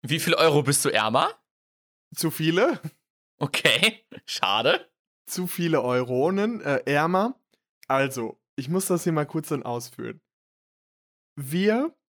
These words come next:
Speaker 2: ich wurde erstmal eingeladen über eine Gruppe, äh, oder beziehungsweise über eine Person, weil ich ja, wie bekanntermaßen, kein WhatsApp benutze,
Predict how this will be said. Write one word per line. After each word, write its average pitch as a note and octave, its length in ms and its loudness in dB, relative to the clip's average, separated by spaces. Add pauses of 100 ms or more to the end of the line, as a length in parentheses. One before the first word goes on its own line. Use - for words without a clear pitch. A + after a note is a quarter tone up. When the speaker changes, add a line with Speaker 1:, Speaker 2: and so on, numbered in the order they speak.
(520)
Speaker 2:
ich F3+ 180 0
wurde A3+ 220 4
erstmal F#3 280 0
eingeladen D3+ 680 2
über D3 180 -2
eine D3 160 -2
Gruppe, D3+ 600 0
äh, C#3+ 220 2
oder D3+ 120 2
beziehungsweise D3 340 -6
über C#3+ 160 -4
eine F3 200 0
Person, E3+ 440 -4
weil B2 220 -2
ich C3+ 120 -10
ja, A#2+ 460 -4 (200)
wie B2 540 -8
bekanntermaßen, A#2+ 720 -10
kein A2+ 200 -10
WhatsApp B2+ 280 -10
benutze, B2 440 -10